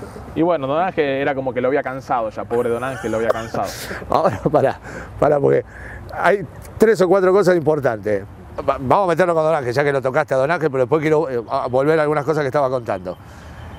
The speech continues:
Speaker 2: ¿Qué, qué te pasaba en ese momento?
Speaker 1: No sé, la
Speaker 2: Porque yo recuerdo el clásico,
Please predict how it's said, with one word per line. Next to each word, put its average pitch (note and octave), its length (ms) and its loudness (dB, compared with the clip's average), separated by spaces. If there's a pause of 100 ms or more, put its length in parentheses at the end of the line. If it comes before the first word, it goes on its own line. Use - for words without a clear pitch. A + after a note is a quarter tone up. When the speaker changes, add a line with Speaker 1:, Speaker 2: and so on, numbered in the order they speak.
(420)
Speaker 2:
¿Qué, - 80 -14 (240)
qué - 100 2
te - 140 2
pasaba A#2+ 360 2
en G#2 80 -2
ese G2+ 140 -4
momento? F#2 540 -4
Speaker 1:
No E3 100 -6
sé, B2+ 160 -4
la A#2 120 0
Speaker 2:
Porque G#3+ 160 4
yo E4+ 100 4
recuerdo C4 320 2
el F#3 60 2
clásico, A2+ 560 -2